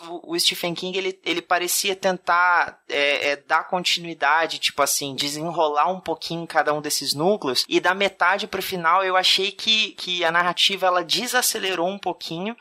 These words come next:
mais próximo do embate. Parece que ele desacelerou um pouquinho, pra depois ele engatar de novo e, e conseguir fechar todas essas pontas, né, que ele criou, todos os núcleos que ele apresentou pra gente, cada um deles chega a um desfecho, mas eu senti que demorou um pouquinho pra gente alcançar isso. Mas eu gostei muito do livro porque,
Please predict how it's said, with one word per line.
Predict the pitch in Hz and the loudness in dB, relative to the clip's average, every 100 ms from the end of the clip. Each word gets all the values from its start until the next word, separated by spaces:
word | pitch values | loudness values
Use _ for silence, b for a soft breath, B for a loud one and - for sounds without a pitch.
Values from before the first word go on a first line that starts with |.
| - | -6
mais | 139 160 - | -2 0 -2
próximo | 156 151 160 - 147 | 0 0 0 -2 -4
do | 143 | -6
embate. | 147 139 139 135 - | -2 2 2 2 -2
Parece | - 139 143 | 0 0 0
que | - | -2
ele | 160 | -2
desacelerou | 143 160 185 180 180 160 151 156 | -2 0 0 0 0 0 2 0
um | |
pouquinho, | 160 151 - 147 170 196 B B - | -4 -10 -8 -4 -4 -4 B B -2
pra | 160 | 0
depois | 160 170 170 170 | 2 2 2 2
ele | 185 190 185 - | 2 0 0 -2
engatar | 160 180 185 180 170 170 | -2 0 0 2 0 2
de | 180 | 0
novo | 175 160 185 202 | 0 0 0 -2
e, | 196 170 156 | -6 -8 -8
e | 156 | -6
conseguir | 185 175 170 170 | -2 0 -2 -4
fechar | 180 190 - 175 | -2 0 4 2
todas | 175 180 185 196 | 2 0 0 0
essas | 196 220 202 - | 0 0 0 -2
pontas, | - 190 185 180 156 | 0 0 0 0 -2
né, | 143 | -2
que | 143 151 | -2 -4
ele | 147 | -4
criou, | - 147 143 156 165 | -4 -2 2 4 4
todos | 147 156 156 156 | 2 0 -2 -2
os | 147 | -2
núcleos | 151 151 147 - | -4 -4 -2 -2
que | 151 | 0
ele | 143 | 0
apresentou | - 147 151 143 147 | 2 0 0 0 -2
pra | - 143 | 0 0
gente, | 139 139 156 - 202 | 0 0 0 0 -2
cada | - 156 160 | -2 -2 0
um | 175 | 0
deles | 156 160 180 | 0 2 2
chega | - 156 160 | 0 0 0
a | 170 | 0
um | 175 | -2
desfecho, | 170 - - 165 151 - 135 | -2 0 0 0 0 -2 -4
mas | 139 147 - | -2 -2 0
eu | 151 | 2
senti | - 185 - 202 | 2 2 0 -2
que | 202 | -4
demorou | 170 202 214 214 202 | 0 0 0 2 2
um | 233 | 0
pouquinho | 233 208 - 156 139 131 | -2 -4 -4 -8 -8 -4
pra | 139 143 | 0 0
gente | 151 151 | 0 0
alcançar | 151 165 156 - 175 | 0 0 0 2 0
isso. | 131 - - - | 0 -2 -2 0
Mas | 175 208 | 2 2
eu | |
gostei | 247 254 - 233 | 0 -2 -2 -2
muito | 220 196 214 294 269 | -4 -2 -2 -2 -4
do | 233 | -4
livro | 180 175 190 190 | -4 -4 -6 -6
porque, | 196 180 196 185 180 | -6 -6 -2 2 2